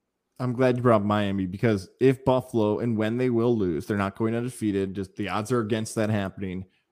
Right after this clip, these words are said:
A team like the Dolphins is the perfect team to beat them. And, and now week three, here we are with Miami and Buffalo potentially on the way. Divisional game, a team that comes off one of the best wins in franchise history the past decade,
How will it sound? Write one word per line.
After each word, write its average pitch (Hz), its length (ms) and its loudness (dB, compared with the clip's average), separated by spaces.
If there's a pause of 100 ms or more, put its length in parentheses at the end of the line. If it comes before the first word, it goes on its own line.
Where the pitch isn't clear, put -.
(560)
A 135 120 0
team 165 340 -2
like 143 160 4
the 131 80 0
Dolphins 110 460 0
is 95 100 -8
the 101 80 -6
perfect 101 360 -2
team 104 160 -4
to 87 60 -4
beat 95 160 -4
them. 90 100 -4
And, 87 180 -8
and 113 140 0
now 113 160 2
week 113 300 0
three, 127 220 2
here 123 160 2
we 117 160 6
are 113 160 4
with 104 140 0
Miami 110 320 0
and 101 80 0
Buffalo 110 320 0
potentially 104 420 -2
on 101 120 -2
the 101 80 -2
way. 101 220 0
Divisional 127 540 0
game, 123 300 0
a 104 40 0
team 135 260 -6
that 113 200 -2
comes 127 180 -2
off 117 180 0
one 117 60 -2
of 107 60 -2
the 98 40 -2
best 113 300 -4
wins 113 260 -2
in 101 100 -4
franchise 110 580 -4
history 139 260 -2
the 123 80 0
past 123 340 -2
decade, 120 460 2